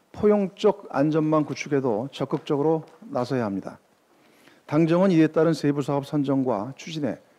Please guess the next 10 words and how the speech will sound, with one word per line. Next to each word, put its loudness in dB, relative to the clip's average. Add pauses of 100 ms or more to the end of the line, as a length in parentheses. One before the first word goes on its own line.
만전을 0 (120)
기하겠습니다. -8 (1120)
셋째, 0 (1160)
위기 4
극복을 2
위한 2
법제도 2
마련을 0 (320)
서둘러야 -2
합니다. -8